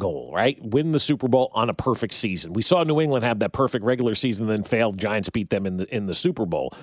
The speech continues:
Maybe that's the Chiefs' goal. Be the next seventy-two Dolphins so those guys can put their champagne away. And I think something like that, that's motivation, 'cause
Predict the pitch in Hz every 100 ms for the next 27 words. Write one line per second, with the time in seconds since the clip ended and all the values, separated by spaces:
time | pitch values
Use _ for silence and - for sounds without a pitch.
0 | - 90 131 156 131 135 - 107 - 107
1 | - 117 95 73 76 139 131 123 117 -
2 | 123 113 104 117 110 120 - 95 107 101
3 | 120 120 104 92 - 107 87 117 92 85
4 | 120 101 80 76 90 156 185 180 - 135
5 | 104 95 90 - 113 87 - - _ 104
6 | 127 196 - 143 117 101 117 113 104 117